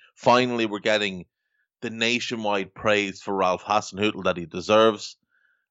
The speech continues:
Um, they are without Will Smallbone. Mo Salis-, uh, Salisu is still ruled out. He hasn't played yet since joining, so they'll be wanting to get him fit as soon as possible.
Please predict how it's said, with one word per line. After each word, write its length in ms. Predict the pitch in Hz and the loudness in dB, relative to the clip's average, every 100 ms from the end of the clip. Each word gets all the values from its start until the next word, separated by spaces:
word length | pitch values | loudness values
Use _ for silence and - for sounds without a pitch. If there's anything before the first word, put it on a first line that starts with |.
| - | 0
Um, 560 | 107 113 113 107 104 95 | 4 4 4 0 -6 0
they 180 | 120 | 2
are 180 | 120 131 | 4 4
without 300 | 127 117 113 | 2 2 0
Will 200 | 113 107 | 0 -4
Smallbone. 800 | 104 113 107 104 95 104 101 101 - _ | -4 -2 0 0 0 0 -2 -6 -12 _
Mo 240 | 107 113 123 | 0 2 2
Salis-, 460 | - 107 113 - | 2 0 -2 -4
uh, 200 | 104 98 | -4 -2
Salisu 400 | 95 110 117 - | -2 -4 -4 -4
is 120 | 107 - | -6 0
still 220 | 127 131 | 2 4
ruled 320 | 117 113 104 | 4 2 4
out. 200 | 107 107 | 4 2
He 100 | 104 | 0
hasn't 340 | 104 98 95 | -4 -4 -8
played 340 | 95 107 113 90 | -4 -2 -2 -2
yet 220 | 95 - | -2 -4
since 220 | 92 90 | -8 -8
joining, 500 | - 101 104 90 82 - _ _ _ _ _ | 0 2 2 0 -4 -10 _ _ _ _ _
so 140 | - | -4
they'll 180 | 98 110 | 2 4
be 140 | 113 | 4
wanting 280 | 107 107 98 | 4 4 2
to 100 | 101 | -4
get 180 | 95 95 | -2 -2
him 240 | 101 95 | -2 -2
fit 320 | 90 - 98 90 | -4 -2 0 -2
as 120 | - | -6
soon 360 | - 104 95 | -4 -2 -2
as 80 | 90 | -4
possible. 720 | - 98 98 - 92 104 98 | 0 2 2 0 0 0 -2